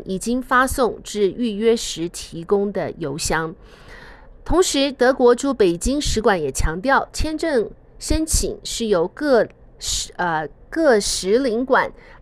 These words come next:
按管辖区来分开处理的。那么，此前，美国驻北京大使馆十五号发布的讯息指出，由于中国各地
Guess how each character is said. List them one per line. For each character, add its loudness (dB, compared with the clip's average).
按 2
管 2
辖 0
区 -6
来 -2
分 -2
开 -4
处 -4
理 0
的。 -2
那 2
么， 4
此 2
前， 2
美 2
国 6
驻 -2
北 0
京 -2
大 2
使 -2
馆 -2
十 -2
五 2
号 4
发 2
布 -4
的 -2
讯 -4
息 -2
指 -10
出， -4
由 4
于 0
中 0
国 6
各 2
地 -4